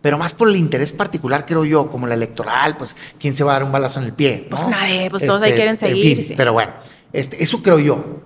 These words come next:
Speaker 1: con datos. No estoy ofendiendo, no estoy señalando
Speaker 2: No,
Speaker 1: a
Speaker 2: las
Speaker 1: nadie.
Speaker 2: cosas son como son.
Speaker 1: Son
Speaker 2: Y creo que
Speaker 1: datos.
Speaker 2: también es parte de abonar a la discusión democrática, porque ¿de qué te sirve tener entonces partidos que aparte se financian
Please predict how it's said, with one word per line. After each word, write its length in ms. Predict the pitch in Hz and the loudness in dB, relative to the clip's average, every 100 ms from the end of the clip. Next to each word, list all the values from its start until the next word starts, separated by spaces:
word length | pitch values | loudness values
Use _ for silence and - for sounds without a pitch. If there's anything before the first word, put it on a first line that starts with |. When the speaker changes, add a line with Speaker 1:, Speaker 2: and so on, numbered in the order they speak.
| - | -10
Speaker 1:
con 160 | 143 147 | -6 -2
datos. 560 | 160 - - - - | -2 -4 -16 -20 -20
No 120 | 135 131 | -14 -8
estoy 180 | 131 | 0
ofendiendo, 720 | 170 - 120 165 214 214 220 202 | 0 0 -2 0 0 0 -2 -2
no 80 | |
estoy 160 | 156 156 | -4 -8
señalando 320 | - 151 131 | -10 -10 -4
Speaker 2:
No, 60 | 240 | 2
Speaker 1:
a 40 | |
Speaker 2:
las 120 | 254 254 | 2 4
Speaker 1:
nadie. 120 | 302 | 2
Speaker 2:
cosas 180 | 330 427 | 4 2
son 200 | 392 349 | 4 2
como 240 | 349 359 320 | 2 2 2
son. 300 | - 220 180 | 4 2 4
Speaker 1:
Son 100 | 277 | 4
Speaker 2:
Y 40 | |
creo 140 | 185 262 | 6 4
que 80 | 359 | 4
Speaker 1:
datos. 100 | 403 | 2
Speaker 2:
también 180 | 320 | 4
es 80 | 320 | 2
parte 280 | 320 320 320 | 4 2 4
de 60 | 330 | 6
abonar 400 | 311 240 214 214 | 6 4 4 4
a 80 | 247 | 4
la 220 | 285 240 | 4 4
discusión 440 | 196 - 214 214 208 | 2 0 0 0 2
democrática, 680 | 254 247 220 240 285 226 | 2 4 2 2 0 0
porque 220 | 185 185 190 | 0 2 4
¿de 100 | 190 | 4
qué 80 | 202 | 2
te 140 | 254 | 2
sirve 300 | 240 254 262 | 2 2 2
tener 180 | 254 233 | 2 0
entonces 300 | 233 233 233 | 2 0 2
partidos 500 | 233 214 233 208 180 | 0 0 2 4 4
que 60 | |
aparte 240 | 180 185 226 | 0 0 -2
se 100 | 277 | -2
financian 680 | 262 208 170 - 220 156 180 | -2 -2 0 0 0 0 -2